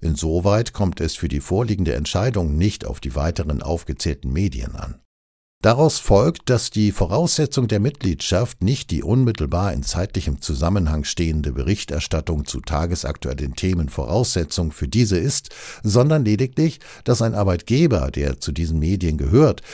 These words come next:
über die Thematik der Bundespolitik berichtet, unabhängig davon, ob das in tagesaktuellen oder in zeitübergreifenden Berichten oder Analysen erfolgt.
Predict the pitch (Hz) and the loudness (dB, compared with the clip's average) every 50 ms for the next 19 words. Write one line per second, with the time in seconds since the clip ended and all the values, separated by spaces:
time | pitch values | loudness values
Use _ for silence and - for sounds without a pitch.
0 | - - - 147 143 143 123 123 110 - 131 120 113 107 101 98 - 113 87 - | -16 -4 2 4 6 6 6 4 2 2 4 4 6 6 4 4 2 0 0 2
1 | 90 76 73 85 82 82 90 90 - - - 90 90 78 - - 98 - - - | 0 0 2 2 2 2 2 0 0 0 0 0 0 0 0 -2 -4 -2 0 -2
2 | 95 87 123 139 - - - 95 78 - - - - 151 185 170 107 - - 82 | 2 4 2 2 2 0 0 0 0 0 -2 -2 2 2 4 4 2 2 0 0
3 | 78 71 71 - - - 71 82 98 - - 120 107 110 120 - - - - - | 0 0 -4 -6 -6 -4 0 0 0 0 2 4 4 4 4 0 -4 -12 -20 -4
4 | - - - - - 143 - - 110 95 - - 90 85 101 117 127 - - - | -2 0 0 2 2 2 2 2 2 0 0 0 0 0 0 0 0 -2 0 -2
5 | 117 - - - 110 73 85 120 127 120 123 131 135 - 76 76 73 55 55 69 | -4 -2 0 0 0 0 2 2 4 4 4 4 2 0 -2 -2 -2 -2 -4 -4
6 | 65 - - - 78 76 87 - - - - 120 147 147 127 85 78 78 69 76 | -6 -4 -2 0 0 2 0 0 -4 -2 0 2 4 4 4 4 2 2 0 0
7 | 80 - - 90 82 80 71 71 69 76 82 78 - - 98 85 71 92 101 104 | 0 0 -2 -2 -2 -2 -2 -2 -2 -2 -2 -2 -2 -4 -4 -2 -2 0 0 0
8 | 92 101 110 113 104 69 60 62 64 71 71 - 92 - - - - - - - | 0 0 0 0 0 -2 -2 -2 -4 -4 -4 -4 -6 -6 -6 -8 -8 -8 -10 -14
9 | - - - | -16 -16 -18